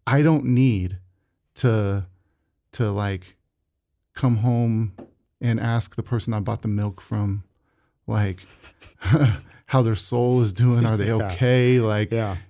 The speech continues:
Speaker 1: um, we don't need to cultivate time and intimacy together.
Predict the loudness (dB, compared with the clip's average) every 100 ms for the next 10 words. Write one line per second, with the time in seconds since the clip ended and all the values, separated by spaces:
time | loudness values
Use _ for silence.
0 | 2 6 6 4 2 0 2 4 4 4
1 | 2 -2 -2 -2 0 -2 -4 -6 0 2
2 | 2 0 -2 0 0 0 -2 -2 -2 -2
3 | 0 0 -2